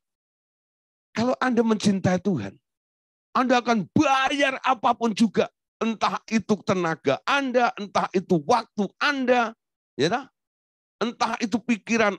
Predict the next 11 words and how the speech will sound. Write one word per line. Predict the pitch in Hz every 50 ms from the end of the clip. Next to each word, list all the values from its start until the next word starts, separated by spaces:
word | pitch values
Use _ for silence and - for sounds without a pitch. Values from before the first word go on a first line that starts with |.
| - -
Anda, | 269 285 269 262 247 247 247 233 226 226 226 240 _ _ _ _ _ _ _ _
atau | _ 214 233 220 - - 240
mungkin | 226 226 226 214 170 220 214 -
itu | 185 208 208 220 -
keuangan | - 220 - - 214 220 214 214 208 208 202 190 - -
Anda | - 226 220 208 - 190
juga. | - - 214 175 147 160 147 135 - _ _ _ _ _ _ _ _ _ _ _ _ _ _ _ _ _ _ _ _ _ _ _ _ -
Anda | 151 160 156 147 143 139
lakukan, | 113 - 143 131 131 - - 135 - - - 120 117 - _ _ _ _ _ _ _ _ _ _ _ _ _ _
Anda | 131 139 139 127 131 -
korbankan | _ - 135 131 127 110 _ 120 120 117 123 123 113 110 123 120 110